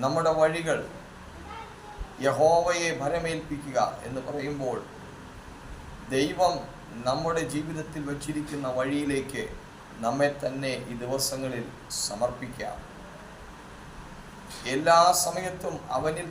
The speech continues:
തന്നെ നമുക്ക് ആശ്രയിക്കാം. അവൻ അത് നിർ-, നിർവഹിക്കും.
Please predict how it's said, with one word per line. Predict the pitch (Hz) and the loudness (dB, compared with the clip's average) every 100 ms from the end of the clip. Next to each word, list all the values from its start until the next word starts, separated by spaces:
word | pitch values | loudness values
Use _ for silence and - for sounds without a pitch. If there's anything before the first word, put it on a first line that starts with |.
| - | 2
തന്നെ | 156 165 180 180 | 2 4 0 0
നമുക്ക് | 170 - 147 | -2 -4 -6
ആശ്രയിക്കാം. | 143 156 143 123 - - - - - - - - - 117 | -4 -4 -4 -4 -4 -6 -6 -14 -16 -16 -16 -16 4 6
അവൻ | 120 123 120 | 8 8 6
അത് | 120 117 | 2 -2
നിർ-, | 117 113 113 110 113 | 0 -2 -4 -6 -6
നിർവഹിക്കും. | 110 110 107 - - | -2 -2 -4 -10 -16